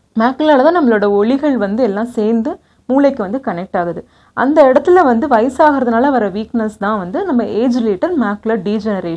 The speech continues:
அப்படின்னு சொல்லி சொல்லுவோம். நார்மலா வந்து அறுபது வயசுக்கு மேல இதற்கான சான்சஸ் வந்து நிறைய இருக்கு. So எப்பயுமே நம்ம வந்து இயர்லி ஆப்தால் செக்அப் வந்து கண்டிப்பா அறுபது வயசுக்கு மேற்பட்டவர்கள் வந்து நம்ம கண்டிப்பா பண்ணிக்கணும்.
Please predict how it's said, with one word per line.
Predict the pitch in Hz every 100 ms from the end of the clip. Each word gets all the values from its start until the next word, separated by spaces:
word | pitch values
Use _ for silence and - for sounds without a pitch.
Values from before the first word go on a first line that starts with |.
| -
அப்படின்னு | 240 180 165
சொல்லி | 220 208 175
சொல்லுவோம். | 202 175 151 160 - - _
நார்மலா | 226 254 370 370 330 359
வந்து | 240 302
அறுபது | 220 226 285 240
வயசுக்கு | 208 233 277 247
மேல | 185 240
இதற்கான | 277 233 214 180 190 220
சான்சஸ் | 170 190 202
வந்து | 180 254
நிறைய | 240 165 180 202
இருக்கு. | 180 160 - - _ _
So | _ 254
எப்பயுமே | 214 220 339 330
நம்ம | 381 285 226
வந்து | 220 294
இயர்லி | 220 240 277 302 349 233
ஆப்தால் | 214 - 285 277
செக்அப் | 214 - 202
வந்து | 175 196 285
கண்டிப்பா | 220 208 247 262 247
அறுபது | 190 247 269 240
வயசுக்கு | 220 240 262 262
மேற்பட்டவர்கள் | 202 208 233 208 202 190 175
வந்து | 180
நம்ம | 359 277
கண்டிப்பா | 190 180 196 220 240
பண்ணிக்கணும். | 180 170 170 160 233